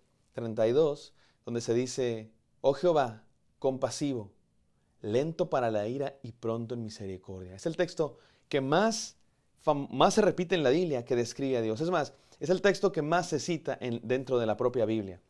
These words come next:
Los textos bíblicos aparecen una vez y luego se repiten en Salmos y se repiten en otra historia y se repiten en el Nuevo Testamento. Este es el que más se repite en toda la Biblia.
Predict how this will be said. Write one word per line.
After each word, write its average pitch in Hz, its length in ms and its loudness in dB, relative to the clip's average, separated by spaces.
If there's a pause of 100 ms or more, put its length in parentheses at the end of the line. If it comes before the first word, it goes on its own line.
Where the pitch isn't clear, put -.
(760)
Los - 140 -2
textos 160 260 2
bíblicos 156 580 2 (200)
aparecen 135 480 6
una 147 160 0
vez 151 260 4
y 131 40 0
luego 123 180 4
se 117 100 -2
repiten 110 380 -2
en 107 120 -4
Salmos 151 420 -2
y 120 40 -10
se 113 80 -10
repiten 110 380 -2
en 107 80 -4
otra 110 180 -2
historia 147 320 -2
y - 20 -4
se 123 100 -8
repiten 110 380 -4
en 107 80 -4
el 107 80 -4
Nuevo 113 180 -2
Testamento. 123 580 -8 (300)
Este 143 180 0
es 160 40 0
el 160 120 2
que 139 100 0
más 147 220 -4
se 156 100 -4
repite 135 500 -6 (100)
en 120 120 -8
toda 156 160 2
la 143 100 -2
Biblia. 131 360 -2